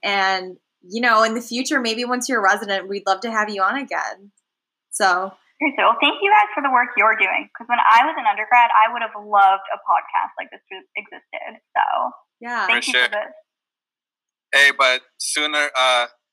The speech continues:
Speaker 3: good thing it happened sooner rather than later. We can help the future generations.
Speaker 1: Yeah,
Speaker 2: That's right.
Speaker 1: exactly.
Speaker 3: <laughs>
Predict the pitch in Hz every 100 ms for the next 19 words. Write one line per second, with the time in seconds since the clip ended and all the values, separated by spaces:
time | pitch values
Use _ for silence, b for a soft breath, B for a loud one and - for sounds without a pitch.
0 | _ _ 151 160 165 151 147 151 147 -
1 | 147 139 135 139 131 123 123 113 117 123
2 | - 131 - 120 139 127 - 127 117 110
3 | 104 - 87 - - _ - 226 185 185
4 | 196 220 226 202 202 202 170 165 214 _
5 | _ _ _ _ - - - - -